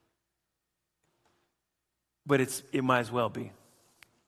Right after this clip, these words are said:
Because the only thing that's waiting between now and then is the salvation of more people.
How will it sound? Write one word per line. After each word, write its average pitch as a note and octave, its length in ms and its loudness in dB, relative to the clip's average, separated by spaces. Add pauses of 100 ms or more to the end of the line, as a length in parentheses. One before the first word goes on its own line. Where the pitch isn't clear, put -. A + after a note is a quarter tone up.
(1300)
Because C#3 240 2
the D3 140 6
only F3 280 4
thing F3 340 0
that's D3+ 220 0
waiting D#3 460 -2
between C#3 460 -4
now D3 340 2
and C3 240 -6
then A#2 380 -6 (360)
is B2 200 -6
the B2+ 80 -2
salvation C3+ 840 -2
of A#2+ 160 -8
more B2 220 -6
people. A2+ 460 -14